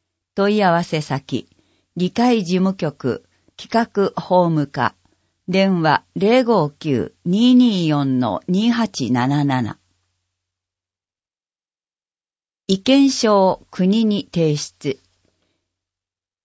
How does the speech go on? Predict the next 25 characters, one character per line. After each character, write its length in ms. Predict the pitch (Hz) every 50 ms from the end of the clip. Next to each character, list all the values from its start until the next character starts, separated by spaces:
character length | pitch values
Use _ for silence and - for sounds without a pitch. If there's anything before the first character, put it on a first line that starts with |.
| _ _ _ _ _
二 160 | - 196 202
月 480 | 214 247 262 269 262 - - 240 214 -
定 340 | - - 240 254 262 262 262
例 240 | 262 254 247 247 240
月 280 | - - - - 220
会 260 | - 240 226 214 180
議 140 | 160 156 139
に 140 | 127 127 135
お 140 | 143 160 160
い 100 | 147 131
て 220 | - - 139 127
可 160 | - - 151
決 260 | 147 - - - - -
さ 200 | - - 160 165
れ 160 | 156 156 156
た 300 | - - 135 135 147 - _ _ _ _ _ _ _ _ _ _ _ _ -
旧 360 | - 262 254 226 196 156 -
優 260 | - 190 196 220 240
生 300 | 247 - - 220 214 214
保 180 | 220 - 196 175
護 160 | 180 185 202
法 280 | 196 185 190 180 175 170
に 180 | 170 165 160
よ 140 | 156 151 147
り、 240 | 143 147 147 - _